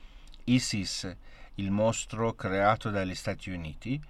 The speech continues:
ha rivendicato l'attacco alla base aerea di Al-Harir in una dichiarazione pubblicata ieri, giovedì, sul suo canale Telegram.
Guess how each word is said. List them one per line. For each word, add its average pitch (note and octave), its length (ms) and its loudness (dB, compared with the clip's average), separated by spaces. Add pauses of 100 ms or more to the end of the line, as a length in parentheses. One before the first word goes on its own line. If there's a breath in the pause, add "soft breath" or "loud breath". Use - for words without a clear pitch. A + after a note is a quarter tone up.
(340 loud breath)
ha A2+ 140 6
rivendicato A#2+ 760 4
l'attacco C#3+ 760 4
alla A2+ 200 6
base B2+ 360 4
aerea A#2+ 520 6
di A2 280 -2
Al-Harir G#2 680 2
in A#2 180 2
una A#2+ 280 2
dichiarazione G#2+ 840 -4
pubblicata A2+ 880 -2 (600 soft breath)
ieri, G#2+ 520 4 (300)
giovedì, G2+ 680 2
sul G2 240 -4
suo A#2+ 240 -2
canale A2 520 0
Telegram. G#2+ 560 2